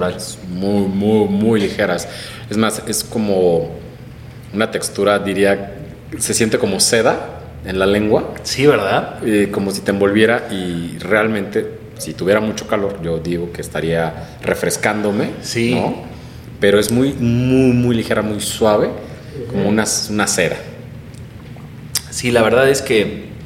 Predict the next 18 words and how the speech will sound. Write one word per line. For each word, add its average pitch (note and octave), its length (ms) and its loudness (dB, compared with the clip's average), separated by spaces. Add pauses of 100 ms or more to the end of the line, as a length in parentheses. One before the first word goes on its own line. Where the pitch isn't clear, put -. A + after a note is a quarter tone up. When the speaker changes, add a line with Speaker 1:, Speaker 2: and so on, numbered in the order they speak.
(880)
Speaker 1:
sí, A2+ 280 -4 (680)
es G2+ 100 -6
buenísima. G#2+ 500 0 (280)
<laughs> E3 120 4 (520)
O - 20 -8
Speaker 2:
Muy, A#2+ 220 4
Speaker 1:
sea, B2 400 4
Speaker 2:
muy C3+ 460 4
ligera, G#2+ 420 2
muy G2+ 200 6
liviana. - 340 4 (1040)
Speaker 1:
¿dirías C#3+ 420 6
que E3 100 2
es D#3 120 0
tus, D3 160 4
de A2+ 100 6
tus - 180 -4
favoritas? A2 640 4